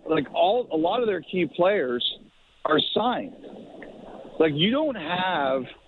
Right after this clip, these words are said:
I mean, you've gotta sol-, you gotta sort out the Pinto thing when the time comes, but Chuck is signed, Norris is signed, Sanderson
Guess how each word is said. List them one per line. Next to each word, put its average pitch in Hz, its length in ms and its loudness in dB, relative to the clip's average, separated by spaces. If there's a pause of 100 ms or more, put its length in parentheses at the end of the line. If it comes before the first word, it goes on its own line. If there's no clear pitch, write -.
(220)
I 156 80 4
mean, 185 140 4
you've 170 160 0
gotta 202 320 2
sol-, 180 280 2
you 147 100 -2
gotta 185 280 0
sort 190 160 2
out 170 160 2
the 165 80 -6
Pinto 165 520 0
thing 170 300 0 (400)
when 143 180 4
the - 80 -2
time 151 360 0
comes, 147 480 0 (560)
but 147 320 4 (680)
Chuck 196 280 2
is 165 180 0
signed, 135 420 0
Norris 185 420 2
is 151 160 -6
signed, 123 460 -2
Sanderson 147 480 0